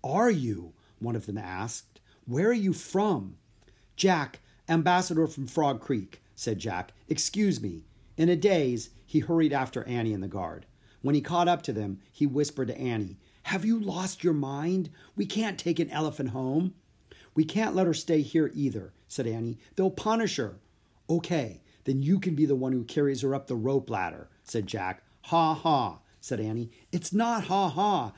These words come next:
said Jack. "It's insane." "Look, let's just get her out of the Red Fort first," said Annie. "Then we'll figure out what to do."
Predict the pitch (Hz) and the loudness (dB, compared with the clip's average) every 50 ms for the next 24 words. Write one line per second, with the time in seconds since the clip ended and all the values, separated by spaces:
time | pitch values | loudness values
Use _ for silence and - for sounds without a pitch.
0 | - - - - - 131 110 - 127 117 117 - - - - _ - 202 202 196 | -18 -20 -8 -4 -4 -4 -2 -2 -4 -2 -2 -4 -6 -10 -12 _ 0 2 2 2
1 | - 214 226 220 - - - - 220 226 233 226 208 165 131 113 87 76 - - | 2 2 2 4 4 2 2 2 2 2 2 4 4 4 2 2 -2 -8 -14 -20
2 | _ _ _ _ _ - - 139 139 139 - - - - - _ _ _ _ - | _ _ _ _ _ -8 -2 0 0 0 -2 -4 -10 -20 -20 _ _ _ _ -8
3 | 127 135 127 - - 196 202 196 - - 156 147 131 135 - - 123 131 123 - | -8 -6 -6 -4 -2 -2 -2 -2 -2 0 0 0 0 0 -4 -2 -2 -2 -2 -2
4 | 175 165 135 123 151 127 117 123 120 117 113 - - 123 120 113 - - - 110 | -4 -6 -4 -2 -2 0 0 -2 -4 -6 -6 -6 -6 -6 -6 -6 -8 -8 -8 -8
5 | 92 78 - - - - - _ _ - - 120 95 90 90 85 85 85 82 - | -8 -8 -10 -14 -16 -16 -20 _ _ -10 -8 -6 -6 -6 -8 -8 -8 -10 -10 -12
6 | _ _ _ - 120 107 147 156 170 180 180 170 160 151 - 143 143 127 127 131 | _ _ _ -10 -4 0 2 2 4 4 4 2 2 2 2 0 0 0 0 0
7 | 123 120 - 123 113 107 - 113 92 82 87 - - - | 0 0 -2 -2 -4 -6 -6 -6 -6 -8 -8 -12 -14 -18